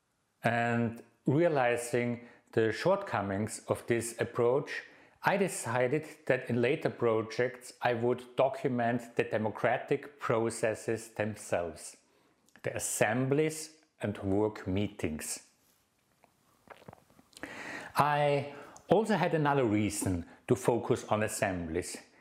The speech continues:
Even in previous work using individual interviews, I never placed personal stories at the center of my films. My interest was always analysis of the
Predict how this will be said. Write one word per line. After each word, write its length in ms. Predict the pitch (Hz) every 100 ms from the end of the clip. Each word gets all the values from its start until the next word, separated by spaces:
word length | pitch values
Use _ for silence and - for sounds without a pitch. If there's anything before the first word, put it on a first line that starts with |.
| _ _ _
Even 380 | 170 220 240 185
in 180 | 147 127
previous 600 | - 185 202 135 95 -
work 400 | 101 104 104 - - - _ -
using 680 | 123 131 131 131 117 110 110 - -
individual 760 | 127 120 110 147 151 127 107 -
interviews, 800 | 156 156 110 104 107 123 - - - _ _
I 100 | 131
never 460 | 143 175 220 196 160 - _
placed 640 | 131 127 131 139 - - _ _
personal 540 | 113 123 131 127 101
stories 720 | 92 - 104 92 90 95 - -
at 140 | -
the 80 | 120
center 460 | - - 101 110 98
of 240 | 80 -
my 140 | 92 90
films. 680 | - 98 87 85 - - - _ _ - _ - _ _ -
My 180 | 117 -
interest 520 | 175 226 180 135 131 - - - -
was 240 | 117 117 -
always 720 | 127 143 156 156 143 131 - - _ _ -
analysis 1000 | 110 135 156 131 120 120 117 123 110 - - - -
of 200 | 110 -
the 160 | 117